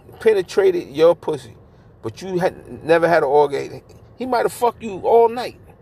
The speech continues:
but you never had an orgasm. What to do? You know why?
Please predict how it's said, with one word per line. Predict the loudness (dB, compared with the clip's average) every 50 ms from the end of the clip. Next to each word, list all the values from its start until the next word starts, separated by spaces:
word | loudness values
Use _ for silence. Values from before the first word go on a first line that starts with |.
| _ _ _ _ _ _ _
but | -14 -12 -8
you | -4 -2
never | -2 0 0
had | 0 0
an | 2
orgasm. | 4 4 4 4 2 -2 -8 -8 -10 -12 -18 -20 -20 -20 _ -20 -20 -20 _ -18
What | -18 -18 -18 -18 -20 -20 -16 -8 -6 -6 -4 -4
to | -4
do? | -4 -4 -4
You | -2 -2 0
know | 0 2
why? | 2 2 0 -2 -2 -4 -8